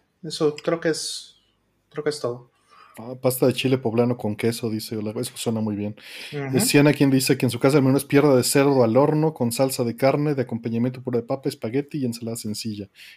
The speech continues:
Speaker 2: Y de postre
Speaker 1: Ujú.
Speaker 2: flan napolitano. Suena
Speaker 1: Ujú.
Speaker 2: bien.
Speaker 1: Ujú.
Speaker 2: Y José Cruz, saludos, José, que hace rato que no te saludé, perdón. Arroz con gandules, pernil, ensalada de papas.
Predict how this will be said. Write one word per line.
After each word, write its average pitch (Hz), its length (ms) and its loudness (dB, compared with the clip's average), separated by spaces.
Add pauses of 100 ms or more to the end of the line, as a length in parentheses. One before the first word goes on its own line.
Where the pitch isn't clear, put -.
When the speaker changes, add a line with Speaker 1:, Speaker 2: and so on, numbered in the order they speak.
Speaker 2:
Y 120 40 -10
de 120 80 0
postre 135 300 0
Speaker 1:
Ujú. 131 80 -4
Speaker 2:
flan 123 220 2
napolitano. 98 680 -6 (600)
Suena - 240 -8
Speaker 1:
Ujú. 101 80 -2
Speaker 2:
bien. 104 260 -4 (1300)
Speaker 1:
Ujú. 135 220 -10
Speaker 2:
Y 110 60 2
José 127 280 2
Cruz, 139 260 4
saludos, 127 380 4
José, 131 420 -2
que - 80 -10
hace 120 160 -4
rato 117 200 -2
que 117 80 -6
no 113 100 -2
te - 60 -12
saludé, 107 260 -4
perdón. 113 320 -2 (180)
Arroz 123 360 4
con 131 220 0
gandules, 143 720 2 (160)
pernil, 147 600 0
ensalada 127 400 -2
de 127 60 -14
papas. - 600 -8